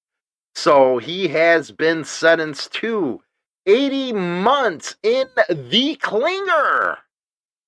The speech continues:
But going back to the riding club stuff, I have to do a video on one again. Riding clubs are really starting to gain a lot of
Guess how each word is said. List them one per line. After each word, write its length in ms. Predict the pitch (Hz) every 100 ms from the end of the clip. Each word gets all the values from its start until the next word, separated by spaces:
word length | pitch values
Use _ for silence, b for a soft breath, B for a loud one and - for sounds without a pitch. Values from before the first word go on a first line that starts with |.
| _ _ _ _ _
But 100 | 269
going 260 | 339 330 196
back 320 | 160 165 -
to 100 | 156
the 60 | 120
riding 460 | 104 107 110 98
club 340 | - 95 85 -
stuff, 400 | - 90 82 - _ _ _ _ _ _ _ -
I 120 | 262
have 260 | 196 180
to 100 | -
do 180 | 131 135
a 60 | 120
video 440 | 104 104 92 87
on 300 | 85 82 85
one 260 | 82 85 85
again. 480 | 82 85 82 85 - _ _ _ _
Riding 360 | - 226 220 208
clubs 500 | 175 180 175 160 - -
are 580 | 139 135 123 117 110 - _ _ _ _ _ _ _
really 540 | 120 135 165 180 170 165
starting 460 | - - 156 147
to 80 | 135
gain 420 | 117 135 139 139
a 80 | 131
lot 240 | 107 113 131
of 200 | 131